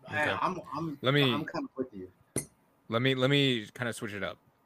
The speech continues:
Speaker 1: Liberty, Hamilton, Saguaro, Chandler, Basha. Is it possible one of those five teams does not make the Open Division because of a really tough schedule?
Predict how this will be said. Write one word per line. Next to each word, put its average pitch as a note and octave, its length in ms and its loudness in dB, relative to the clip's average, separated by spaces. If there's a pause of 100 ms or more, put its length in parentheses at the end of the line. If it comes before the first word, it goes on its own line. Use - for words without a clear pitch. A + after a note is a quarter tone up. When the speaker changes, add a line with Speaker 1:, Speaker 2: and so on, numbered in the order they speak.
(840)
Speaker 1:
Liberty, C#3+ 680 -2
Hamilton, A2 640 -6
Saguaro, G#2+ 800 -2 (140)
Chandler, G2 640 -6 (260)
Basha. F#2 500 -4 (380)
Is G#2 200 -4
it A2 120 2
possible B2 580 4
one G#2+ 120 0
of G#2+ 60 -6
those G2+ 160 -4
five F#2+ 280 -2
teams F#2+ 240 -8
does F2+ 160 -10
not F2 160 -4
make F2+ 180 -6
the F2 120 -2
Open E2 160 -8
Division E2 340 -6
because F2 240 -6
of E2 100 -14
a E2 40 -12
really E2+ 180 -8
tough - 200 -10
schedule? F2 360 -6